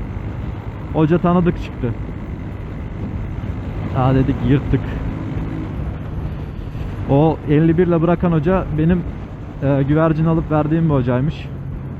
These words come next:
Gö-, işte üç dört sene önce ama o da tanıyamadı. Ben de zor tanıdım.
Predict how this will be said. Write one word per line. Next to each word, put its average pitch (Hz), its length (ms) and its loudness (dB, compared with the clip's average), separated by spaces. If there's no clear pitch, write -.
Gö-, 151 240 4
işte 147 280 -2
üç 160 260 0
dört 180 160 4
sene 170 220 4
önce 160 240 6
ama 135 140 2
o 151 60 4
da 165 80 4
tanıyamadı. 135 540 2
Ben 156 180 4
de 156 40 4
zor 127 200 2
tanıdım. 120 360 0